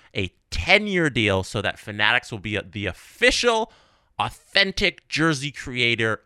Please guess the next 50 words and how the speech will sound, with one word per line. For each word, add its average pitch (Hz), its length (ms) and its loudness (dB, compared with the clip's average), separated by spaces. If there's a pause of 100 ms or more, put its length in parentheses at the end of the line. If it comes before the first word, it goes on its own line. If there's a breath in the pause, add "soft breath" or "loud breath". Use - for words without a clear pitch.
of 127 340 0
the 113 140 -4
N 95 120 0
H 95 220 -2
L. 78 260 2
Now, 95 180 2
the 104 140 -2
reason 156 320 -2
we're 139 260 0
in 165 160 0
this 156 140 -2
position 117 480 -2
is 98 100 -6
because 92 240 -8
Adidas 117 720 0
announced 101 640 2 (100)
last 98 440 0
summer 90 360 0
that 90 220 -8
they 98 120 -6
are 85 120 -6
getting 110 540 2
out 98 240 2
of 87 160 -4
the 87 60 -2
hockey 85 320 -2
business. - 500 -12
They 80 120 -12
are 82 120 -12
withdrawing 135 720 0
from 101 160 -8
everything 123 400 0
hockey. 104 460 -4 (460 soft breath)
The 101 60 -6
last 123 320 2
thing 123 160 2
they 113 80 2
kinda 101 240 0
did 120 220 2
in 101 120 2
hockey 92 320 0
was 82 220 -8
make 98 280 -4
the 107 60 -6
jerseys 98 480 -2
for 101 220 -4
the 87 160 -4
N 82 80 -6
H 82 180 -6
L, 156 300 6